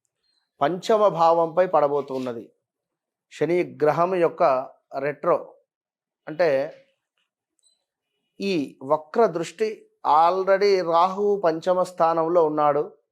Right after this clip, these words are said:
మరి పంచమ స్థానంపై శనైశ్చరుని యొక్క దృష్టి, so రాహువుకు అది మంచి ప్లేసే.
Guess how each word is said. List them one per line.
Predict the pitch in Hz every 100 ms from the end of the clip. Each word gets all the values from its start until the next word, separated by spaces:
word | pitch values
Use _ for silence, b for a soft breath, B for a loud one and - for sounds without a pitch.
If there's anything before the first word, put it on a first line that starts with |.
| _ _ _ _ _ _ _ -
మరి | 147 143
పంచమ | 143 135 156 196 185
స్థానంపై | 185 - 165 165 175 170 175 160 160
శనైశ్చరుని | 165 147 165 165 165 160
యొక్క | 151
దృష్టి, | 143 131 139 - 156 170 _ _ _ _ _
so | 165 143
రాహువుకు | 151 196 220 220 220 220 156 151
అది | 165 165 165 139 139
మంచి | 135 151 170
ప్లేసే. | 190 180 180 180 190 240